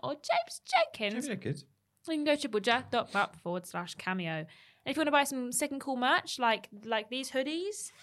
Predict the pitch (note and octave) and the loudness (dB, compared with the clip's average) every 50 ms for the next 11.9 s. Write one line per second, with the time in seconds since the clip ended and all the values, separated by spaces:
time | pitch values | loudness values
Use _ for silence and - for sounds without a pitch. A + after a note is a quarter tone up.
0 | - - - - - _ _ _ - A#3 A3+ A3+ A3+ A3+ A3+ - - A#3+ A#3+ - | -20 -18 -20 -20 -20 _ _ _ 4 6 6 8 8 8 6 6 4 0 -2 -2
1 | - - - D#3 E3 - - - - D#2 D2+ - - - A3 G#3+ G3+ E3 - F#3+ | -4 -6 -8 -8 -10 -10 -8 -8 -6 -6 -8 -10 -12 -10 -8 -6 -6 -6 0 2
2 | F#3 F#3 F#3 - - A3+ A3+ G#3+ A#3 - - C#4+ C4+ C4 C#4 C#4 C4+ - C#4 C4+ | 4 4 4 2 0 -2 0 0 0 0 0 0 0 -2 -4 -4 -4 0 0 0
3 | C4+ C4 - - - C#4 C4+ B3+ - - - - _ _ _ - C#4 C#4+ C#4+ - | 0 0 -6 -10 -8 -8 -8 -8 -8 -12 -12 -14 _ _ _ -8 -6 -6 -4 -2
4 | - D4+ D4+ D#4+ - - - - A3+ A3+ A3 G#3+ G#3 G3+ G3+ G3+ G3 - - A3 | 2 4 4 4 2 2 0 -2 -2 0 0 -2 -4 -2 -4 -4 -2 0 -2 -2
5 | - - - B3 A#3+ A#3 B3 A#3+ A#3+ B3+ C4 B3 - _ - A3 B3 C4 - - | -2 -4 -8 -8 -8 -4 -2 -2 -2 -2 -4 -8 -12 _ -4 0 0 0 0 0
6 | - C4 C4 C4 - - A3 G#3+ A3+ A3 G#3+ G#3+ G#3 G3 F#3 F3 F3+ - _ _ | -2 -2 -2 -2 -8 -14 -14 -8 -6 -4 -4 -4 -4 -4 -6 -8 -8 -12 _ _
7 | A3 A3 A3 B3 C#4+ E4+ E4+ F4+ F4 - B3 - A#3 A#3 - - - G#3+ G#3+ G#3 | -6 -4 -2 -2 -4 -2 -2 -4 -4 -4 -6 -8 -8 -8 -6 -2 0 0 0 0
8 | F#3+ F#3 F3 - - - - - - _ - - A#2+ C3+ C#3+ D#3 D#3 D3+ D#3 D#3 | -2 -4 -6 -6 -10 -14 -16 -18 -20 _ -4 2 6 6 6 8 8 6 6 6
9 | D3+ C#3+ - D3+ D3+ D#3+ D#3 - - - - - _ _ _ - - - - G#3 | 6 6 6 6 6 6 4 0 -8 -12 -20 -20 _ _ _ -10 -10 -8 -4 -2
10 | G3 G3 G3 G3 G3 G3 - - - - C#3+ D3+ E3+ - - D#3+ C3+ D#3 C#3+ D3 | 0 0 0 0 -2 -8 -14 -16 -4 2 4 4 4 4 4 2 6 8 6 6
11 | C#3 C#3 - C#3 A#2+ - - - A2 G2+ G2 F#2+ F#2 - - - - | 6 4 2 0 0 0 0 2 4 6 6 6 4 2 -2 -6 -6